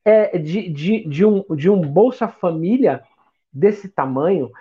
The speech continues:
um país que, que a gente precisa de um auxílio para as pessoas sobreviverem, um país que, é, joga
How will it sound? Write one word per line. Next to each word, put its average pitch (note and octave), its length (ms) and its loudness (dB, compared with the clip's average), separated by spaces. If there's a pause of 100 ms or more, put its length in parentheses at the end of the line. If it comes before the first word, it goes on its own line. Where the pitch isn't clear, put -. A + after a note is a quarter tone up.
(180)
um B3+ 120 0
país C4 460 2
que, A3+ 280 -4 (180)
que - 80 2
a G3+ 60 6
gente A3+ 240 -2
precisa A3 400 0
de G3+ 80 -4
um G#3+ 120 0
auxílio G3+ 720 2 (180)
para F#3 100 2
as F#3+ 80 -2
pessoas G3 460 2
sobreviverem, E3+ 960 0 (200)
um A#3 100 -6
país B3+ 400 2
que, A3 300 -6 (140)
é, G3+ 300 2
joga G#3+ 480 2